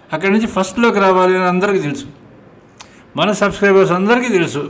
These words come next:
ఫస్ట్లోకి వస్తుందని. కానీ అది ఎప్పుడు వస్తుందని చెప్పంటే ఈ వన్కి రాలే, ట్వెల్వ్కి రాలే, వన్కి రాలే, టూకి రాలే, లాస్ట్ టూ థర్టీ త్రీ అప్పుడు వచ్చింది, ట్వంటీ ఫోర్ థౌజండ్ ఫైవ్ థర్టీ నైన్ టచ్ అయింది. అక్కడి నుంచి టచ్ అయ్యి కొంచెం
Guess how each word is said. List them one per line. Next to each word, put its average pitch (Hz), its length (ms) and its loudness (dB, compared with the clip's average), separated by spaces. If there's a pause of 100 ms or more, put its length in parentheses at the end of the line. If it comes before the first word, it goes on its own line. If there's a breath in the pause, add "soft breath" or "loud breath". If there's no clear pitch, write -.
(120)
ఫస్ట్లోకి 180 440 4
వస్తుందని. 127 440 -4 (540 loud breath)
కానీ 254 220 4
అది 196 160 6
ఎప్పుడు 247 180 4
వస్తుందని 226 460 2
చెప్పంటే 214 360 4 (260)
ఈ 196 120 8 (100)
వన్కి 180 320 4
రాలే, 196 300 6
ట్వెల్వ్కి 175 380 2
రాలే, 202 280 4
వన్కి 180 300 0
రాలే, 190 200 4 (100)
టూకి 175 240 4
రాలే, 180 180 4 (100)
లాస్ట్ 180 420 4 (500 loud breath)
టూ 185 180 4
థర్టీ 180 200 2 (100)
త్రీ 165 200 0
అప్పుడు 196 180 2
వచ్చింది, 139 380 -2 (720)
ట్వంటీ 165 300 0
ఫోర్ 160 160 2
థౌజండ్ 160 300 0
ఫైవ్ 147 180 -2
థర్టీ 135 180 -4
నైన్ 143 240 -4 (240)
టచ్ 131 240 -6
అయింది. 104 220 -10 (560 soft breath)
అక్కడి 180 200 -2
నుంచి 202 160 -2
టచ్ 165 200 -2
అయ్యి 214 180 0
కొంచెం 180 240 -2